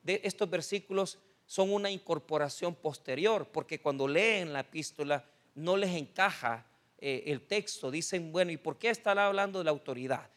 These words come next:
Porque Dios, el deseo de Dios es que el hombre viva en un orden en el mundo. Y nosotros como cristianos, escuche bien lo que le voy a decir, como creyentes, no solamente tenemos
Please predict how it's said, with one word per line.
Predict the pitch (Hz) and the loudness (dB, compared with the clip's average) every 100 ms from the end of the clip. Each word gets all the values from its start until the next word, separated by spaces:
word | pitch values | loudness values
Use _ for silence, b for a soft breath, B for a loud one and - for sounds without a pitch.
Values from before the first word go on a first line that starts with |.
| b b b b | b b b b
Porque | - 262 277 - 185 202 - _ _ | 10 10 10 6 -2 -2 -4 _ _
Dios, | 143 185 202 123 - - - _ _ _ _ _ _ - | -4 4 4 4 -2 -20 -20 _ _ _ _ _ _ -2
el | 170 | 0
deseo | 160 156 220 233 | 2 2 4 6
de | 208 | 6
Dios | 190 214 | 4 2
es | 208 | 0
que | - 175 | -2 2
el | 202 | 6
hombre | 262 226 139 127 120 _ _ _ - | 6 4 -6 -8 -12 _ _ _ -20
viva | 117 240 277 240 131 139 - _ _ _ _ - | -6 -2 0 2 0 -2 -12 _ _ _ _ -4
en | 165 185 | -2 0
un | 190 | 4
orden | 208 240 220 151 120 117 - _ _ - | 6 6 6 -4 -10 -12 -20 _ _ -6
en | 156 | -2
el | 156 | -2
mundo. | 156 156 127 107 - _ _ _ - | -2 -4 -4 -10 -18 _ _ _ -4
Y | 208 | 0
nosotros | 180 151 220 220 226 | 0 2 0 0 -2
como | - 190 175 | 0 -2 -2
cristianos, | 160 143 - 196 247 240 143 | -4 -6 -6 0 2 2 -2
escuche | 139 - 196 240 | -4 -4 0 0
bien | 247 | 0
lo | 233 | -4
que | - | -4
le | 185 | -4
voy | 190 180 | -2 0
a | |
decir, | 156 - 220 | 0 -2 -4
como | - 165 147 | -2 -2 -2
creyentes, | 151 135 175 269 233 - 139 b b b 151 | -2 0 2 0 -2 -8 -10 b b b -2
no | 175 | 2
solamente | 220 247 233 214 240 - 226 | 4 6 4 4 -2 -2 -2
tenemos | 196 190 220 226 | -2 -4 -2 -4